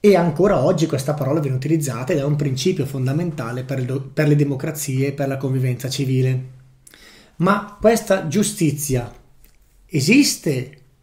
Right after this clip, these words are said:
o esistono ancora oggi cittadini di serie A e di serie B o addirittura di serie C?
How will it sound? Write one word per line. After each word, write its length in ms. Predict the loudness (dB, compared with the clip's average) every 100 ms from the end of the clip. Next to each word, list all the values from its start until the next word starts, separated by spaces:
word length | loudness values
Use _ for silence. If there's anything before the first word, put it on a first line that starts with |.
| _ 2
o 160 | 6
esistono 460 | 6 6 2 0 -2
ancora 340 | -2 -2 -2
oggi 340 | 0 -2 -4 -6
cittadini 460 | -6 -4 -2 0
di 80 | 0
serie 340 | 0 -2 0 0
A 320 | -2 -6 -12 _ _ -4
e 100 | -4
di 80 |
serie 420 | -2 -4 -4 -6 -2
B 360 | 2 4 2 -10 -10
o 80 | -8
addirittura 380 | -4 -4 -2
di 40 | -2
serie 300 | -4 -10 -10
C? 320 | -4 -4 -4